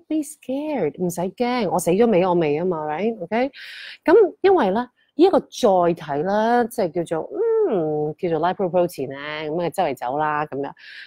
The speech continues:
佢全身咁樣運行嘅。咁啊，車住五個乘客，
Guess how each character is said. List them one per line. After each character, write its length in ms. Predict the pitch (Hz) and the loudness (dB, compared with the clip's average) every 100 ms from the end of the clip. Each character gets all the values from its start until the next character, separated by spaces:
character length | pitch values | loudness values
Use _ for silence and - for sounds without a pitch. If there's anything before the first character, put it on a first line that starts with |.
| _ | _
佢 80 | 254 | -4
全 460 | - - 180 143 156 | -4 0 2 2 0
身 240 | - 262 | 2 4
咁 80 | 254 | 4
樣 40 | 220 | 4
運 320 | 226 170 147 | 4 4 0
行 160 | 147 120 | -6 -12
嘅。 120 | 117 120 _ _ _ _ _ _ _ _ _ _ _ | -14 -16 _ _ _ _ _ _ _ _ _ _ _
咁 100 | 339 | 0
啊， 40 | |
車 220 | 320 330 | 2 0
住 160 | 262 165 | 2 0
五 80 | 165 | 0
個 100 | 175 | -2
乘 220 | 165 139 | -4 -8
客， 240 | 151 160 | -8 -8